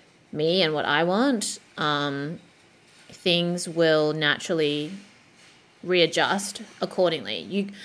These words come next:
there's no need to force it. There's no need to feel like you have to chase after something that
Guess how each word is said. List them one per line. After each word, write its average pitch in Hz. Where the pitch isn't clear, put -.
there's 202
no 208
need 196
to 185
force 180
it. 143
There's 165
no 175
need 175
to 160
feel 180
like 165
you 175
have 165
to 160
chase 175
after 165
something 156
that 151